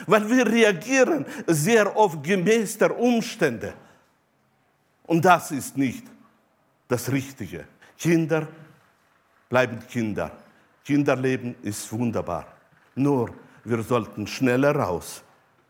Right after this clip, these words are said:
in Erwachsenenzustand. Und er sagt, Frucht bringen und wachsen in der Erkenntnis. Vergiss bitte nie, vergiss bitte nie, du bist auf dieser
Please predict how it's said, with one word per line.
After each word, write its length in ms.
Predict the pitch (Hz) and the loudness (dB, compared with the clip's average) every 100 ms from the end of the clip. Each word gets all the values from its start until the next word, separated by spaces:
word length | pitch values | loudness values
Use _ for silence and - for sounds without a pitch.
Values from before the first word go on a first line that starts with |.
| _ _ _ _ _ | _ _ _ _ _
in 200 | 123 131 | -8 -4
Erwachsenenzustand. 1300 | 123 113 113 - - 92 - 101 87 - 80 67 - - _ _ _ _ _ - - | -4 0 -2 -2 -8 -10 -8 -12 -12 -12 -14 -14 -20 -20 _ _ _ _ _ -20 0
Und 320 | 190 226 - | 2 2 2
er 180 | 202 190 | 2 4
sagt, 340 | 214 214 - - - - _ _ | 4 2 -2 -20 -20 -20 _ _
Frucht 760 | - - 240 285 311 254 190 165 180 | -6 2 6 6 6 4 0 -4 2
bringen 760 | 196 285 294 262 208 151 127 - _ - | 2 2 0 2 2 0 -6 -16 _ -2
und 420 | 233 247 240 156 | 2 2 0 0
wachsen 720 | 226 220 - - - 196 190 | 2 2 -4 -12 -2 0 0
in 200 | 190 175 | -2 0
der 120 | 165 160 | 0 0
Erkenntnis. 920 | 143 - 151 143 143 95 85 - - _ _ _ _ _ - | -2 -2 -4 -4 -6 -16 -16 -18 -20 _ _ _ _ _ -20
Vergiss 520 | - 226 156 196 202 135 | -2 0 0 -4 -4 -2
bitte 300 | 202 208 185 | -4 2 2
nie, 340 | 180 131 90 - _ - - | 2 -2 -6 -16 _ -20 -6
vergiss 480 | 156 143 151 190 | -4 -2 -4 -8
bitte 240 | 156 170 180 | -6 -4 -2
nie, 260 | 147 117 - - | -2 -4 -8 -18
du 460 | - 196 214 185 180 - - - _ | 0 2 4 2 -2 -10 -20 -20 _
bist 420 | - 175 - - - - | 0 0 -2 -12 -16 -2
auf 220 | 135 127 | 0 0
dieser 540 | - 160 151 135 123 | -6 -2 -2 2 0